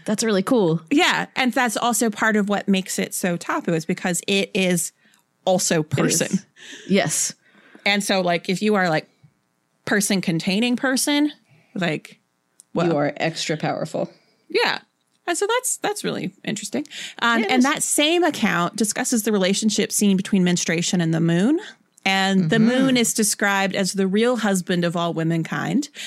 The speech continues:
Speaker 2: Um,
Speaker 1: Oh.
Speaker 2: because when, because when he shows up, Paheke happens. So it's this sort of sense of, um,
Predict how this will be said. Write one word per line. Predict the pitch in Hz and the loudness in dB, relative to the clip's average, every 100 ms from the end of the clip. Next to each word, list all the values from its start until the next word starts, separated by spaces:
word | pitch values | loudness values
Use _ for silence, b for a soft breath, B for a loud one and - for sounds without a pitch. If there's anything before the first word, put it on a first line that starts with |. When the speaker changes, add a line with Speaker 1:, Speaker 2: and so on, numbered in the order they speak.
| B B - | B B -4
Speaker 2:
Um, | 175 170 165 160 180 _ - | -2 0 -2 -2 -6 _ -4
Speaker 1:
Oh. | 214 254 | -2 0
Speaker 2:
because | - 208 185 190 - - | 0 -2 -2 -6 -12 -4
when, | 196 190 185 180 - b b b | 0 2 2 0 -8 b b b
because | 220 226 202 | -2 2 2
when | - | 2
he | 311 311 | 2 2
shows | - 240 196 | 2 4 4
up, | 165 160 - _ | 2 -2 -6 _
Paheke | 226 202 175 170 - | -4 0 0 0 -2
happens. | 151 156 - - - - B B B | -2 -4 -6 -6 -6 -8 B B B
So | - 196 | -2 0
it's | 170 190 - | 0 -2 0
this | 202 | 0
sort | - 190 | 0 0
of | 175 | 0
sense | 180 170 175 | -2 -2 -4
of, | - 156 160 160 - - _ B B B B - | -4 -4 -4 -4 -8 -16 _ B B B B -6
um, | 165 156 165 156 | -4 -4 -2 -2